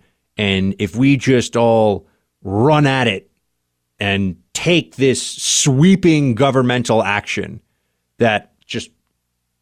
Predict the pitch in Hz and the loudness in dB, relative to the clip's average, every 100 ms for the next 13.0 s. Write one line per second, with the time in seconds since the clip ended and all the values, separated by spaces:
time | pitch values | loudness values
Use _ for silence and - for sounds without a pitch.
0 | _ _ _ - 175 190 175 - 175 - | _ _ _ -2 2 4 4 0 -4 -2
1 | 156 151 135 - 135 131 127 123 117 107 | 0 2 2 0 2 2 2 0 -2 -4
2 | 101 120 139 120 - _ _ - 143 _ | -6 -4 -2 -4 -6 _ _ -10 -10 _
3 | - 180 120 98 107 113 117 147 156 139 | -20 -12 -8 -8 -6 -2 0 2 2 2
4 | 120 127 127 120 113 113 107 107 - 101 | 4 4 4 2 2 2 0 -4 -4 -4
5 | - 110 104 - 104 98 95 92 104 98 | -2 0 -2 -2 -2 0 -2 -4 -2 0
6 | 104 98 95 - 107 - 101 92 98 90 | 0 -2 -6 -2 -2 -2 -4 -2 -2 -2
7 | 98 92 87 107 98 95 90 92 85 87 | -4 -4 -4 -2 -2 -2 -6 -8 -8 -6
8 | 82 - - - _ _ _ _ _ _ | -6 -8 -10 -16 _ _ _ _ _ _
9 | _ _ - 113 151 - 139 131 147 208 | _ _ -8 -2 0 0 0 0 2 2
10 | - 156 135 120 117 117 95 101 120 92 | 2 2 2 2 2 0 -2 -4 -4 -2
11 | 107 - 135 135 123 113 131 117 120 - | -4 0 2 4 2 0 -2 -2 -2 -2
12 | 147 139 135 - 131 127 120 98 - | 0 2 0 0 -2 0 0 -2 -6